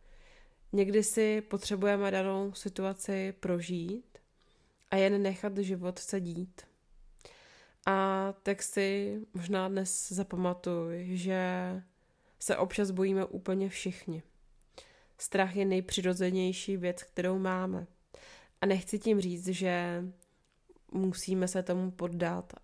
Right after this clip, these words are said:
a že nesmíme s tím strachem anebo s těmi obavami nějak pracovat,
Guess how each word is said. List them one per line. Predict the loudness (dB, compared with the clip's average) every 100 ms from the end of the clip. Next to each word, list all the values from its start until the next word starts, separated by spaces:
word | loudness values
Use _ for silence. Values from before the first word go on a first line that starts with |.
| _
a | -4
že | 0
nesmíme | 0 0 -2 0 -2
s |
tím | -4
strachem | -6 -6 -6 -4 -4 -4 -8 _ -2
anebo | 0 0
s | 0
těmi | 2 2
obavami | 0 0 2 2 2
nějak | 2 0 -4
pracovat, | -6 -4 -2 -2 -2 -4